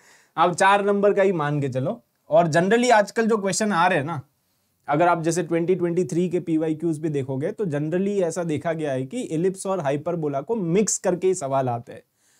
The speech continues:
तो इसीलिए यहाँ पे हम दोनों ही चैप्टर्स को साथ में ही करेंगे, अ, so that जितने भी आपके मिक्स वाले सवाल होते हैं ना, उसको भी हम यहाँ पे अच्छे से डिस्कस करेंगे, है ना? जैसे आपको बोल देता है कि हाइपरबोला का जो फोकस है वो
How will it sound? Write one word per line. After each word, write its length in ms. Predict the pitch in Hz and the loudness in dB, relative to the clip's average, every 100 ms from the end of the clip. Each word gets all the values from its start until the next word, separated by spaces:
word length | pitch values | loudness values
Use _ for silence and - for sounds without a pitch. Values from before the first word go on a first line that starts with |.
| _ 220 | _ 0
तो 80 | |
इसीलिए 480 | 226 196 226 233 240 | 2 2 2 4 6
यहाँ 260 | 226 180 190 | 6 4 2
पे 100 | 208 | 2
हम 260 | 185 196 | 2 0
दोनों 260 | 165 170 185 | 2 2 2
ही 80 | 196 | 2
चैप्टर्स 400 | 165 156 175 170 | 0 -4 -6 -10
को 120 | - | -10
साथ 340 | - 147 147 | -2 0 0
में 80 | 180 | -4
ही 60 | 180 | -4
करेंगे, 400 | 151 139 143 226 - _ _ _ _ - | -2 -2 -4 -6 -10 _ _ _ _ 0
अ, 280 | 139 139 | 4 4
so 240 | 139 - 190 | 2 2 4
that 300 | 202 208 165 | 6 4 2
जितने 300 | 135 156 196 | -4 -2 0
भी 100 | 196 | 2
आपके 260 | 190 165 | 2 2
मिक्स 500 | 208 156 170 220 - | 0 2 0 0 -2
वाले 200 | 196 196 | 0 0
सवाल 320 | 202 151 160 165 | 0 0 0 0
होते 200 | 135 131 | -2 -6
हैं 60 | |
ना, 180 | 143 147 - _ - | -8 -10 -16 _ -4
उसको 320 | 165 - 208 | -4 0 2
भी 120 | 202 | 2
हम 180 | 175 175 | 2 0
यहाँ 160 | 147 147 | -2 -2
पे 120 | 156 | -2
अच्छे 260 | 135 - | -4 -6
से 80 | 151 | -8
डिस्कस 340 | 147 135 151 143 | -6 -6 -10 -8
करेंगे, 400 | 135 131 160 226 _ _ _ - | -6 -4 -4 -8 _ _ _ -2
है 80 | |
ना? 160 | 156 220 | 0 2
जैसे 300 | 156 160 180 | 2 2 4
आपको 360 | 180 165 151 185 | 4 4 2 0
बोल 220 | 165 175 | 2 2
देता 200 | 170 170 | 2 2
है 120 | 170 | 0
कि 220 | 156 175 160 | 0 -2 0
हाइपरबोला 640 | 135 143 160 156 156 156 | 0 0 0 0 2 2
का 140 | 151 156 | 0 -2
जो 120 | 156 | -2
फोकस 440 | 156 147 156 147 | -2 -2 0 0
है 180 | 139 127 - _ _ _ _ | -2 -4 -10 _ _ _ _
वो 140 | 180 | 2